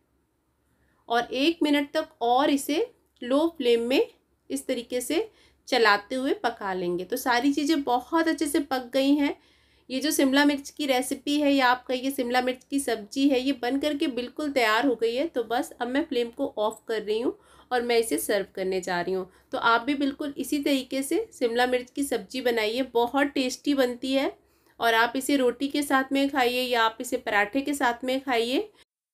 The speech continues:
ये बहुत ही टेस्टी लगती है। तो रेसिपी को ज़रूर ट्राई करिएगा। और अगर आपको हमारी रेसिपीज़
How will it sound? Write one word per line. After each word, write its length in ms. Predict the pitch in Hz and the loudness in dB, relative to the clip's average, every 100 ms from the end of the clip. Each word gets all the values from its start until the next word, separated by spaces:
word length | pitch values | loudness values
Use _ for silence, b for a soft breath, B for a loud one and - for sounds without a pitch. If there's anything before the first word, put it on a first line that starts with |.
| _ 247 | _ -4
ये 120 | 262 | -2
बहुत 440 | 214 233 254 294 | 0 -2 0 2
ही 60 | 330 | 2
टेस्टी 460 | - 240 240 - 277 | 2 0 -2 0 2
लगती 380 | 240 233 - 254 | 2 -2 -6 -4
है। 120 | 415 | -2
तो 120 | 294 | 0
रेसिपी 480 | 240 220 220 226 254 | 0 0 -2 -6 -6
को 160 | 247 269 | -2 0
ज़रूर 360 | 233 214 233 240 | 0 0 0 -2
ट्राई 280 | 214 208 202 | 0 2 2
करिएगा। 540 | 214 214 214 214 233 277 | 0 -4 -2 -2 -2 -6
और 260 | - 202 - | -2 -4 -4
अगर 280 | 208 208 240 | -4 -2 2
आपको 380 | 226 214 - 262 | 2 0 0 0
हमारी 280 | 240 226 247 | 2 2 2
रेसिपीज़ 580 | 226 226 220 - 247 | 2 0 -6 -6 -6